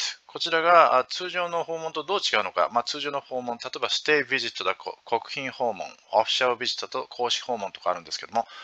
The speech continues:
ワーキングビジット、なんだろうということで、ちょっと調べてみると、えー、二国間の実務的なやはり協議、えー、公式的な扱いはしなくていいんだけども、で、費用に関しては来る方が持つと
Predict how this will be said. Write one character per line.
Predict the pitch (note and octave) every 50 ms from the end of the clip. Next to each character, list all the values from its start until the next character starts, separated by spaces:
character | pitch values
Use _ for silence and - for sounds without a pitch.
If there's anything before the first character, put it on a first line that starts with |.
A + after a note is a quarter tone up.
| - - - _ -
ワ | B2 B2+ D3+ E3
ー |
キ | - - E3
ン | D#3
グ | C#3+
ビ | C3+
ジ | B2 A2+
ッ | - -
ト、 | - - - _ _ _ _ _ _ - -
な | G#2+ B2+ C#3+
ん | C#3
だ | A#2 G#2
ろ | F2+
う | E2+
と | - G2+
い | G#2
う |
こ | G#2
と | C3 C3
で、 | D3+ D#3 -
ち | - -
ょ |
っ |
と | - A2+
調 | - - G#2+
べ | G2+
て | - -
み | F2 F2
る | F2 F2
と、 | - - D3+ - - - - - - - - _ _
え | - A2+
ー、 | A2
二 | B2 C#3
国 | - F3+ F3 -
間 | - D#3+ D3 C#3+
の | D3 D3
実 | B2 A#2 - - - D#3+
務 | D#3+
的 | - F3 E3 - E3
な | E3 F3 D#3
や | C#3
は | C3 C3
り | C3 A#2
協 | - - D3+ C3+
議、 | A#2 - - - _ _ _ _ _ _ _ -
え | - G2 G2+
ー、 | -
公 | - - B2 B2+
式 | A#2+ - - - B2+
的 | - C3 A#2+ B2 B2+
な | C#3+ C#3+ B2+
扱 | A2+ - - - B2
い |
は | A#2 G#2
し | - - A2+
な | A2 -
く | -
て | - A#2+
い |
い | A#2
ん | A2
だ | G2+ F#2
け | - -
ど | E2+ F#2
も、 | A#2+ C3+ C#3 C3 - _ _ _ _ _ -
で、 | B2+ B2 B2 A#2+ A#2 A#2 A#2
費 | A2+ - -
用 | D3+ C3+
に | A#2 G#2+ -
関 | - A2 G#2+
し | -
て | - A2
は | G#2+
来 | - - B2
る | G#2
方 | - F#2+
が | E2+ E2
持 | F2+ F#2 F2+
つ | - -
と | - - -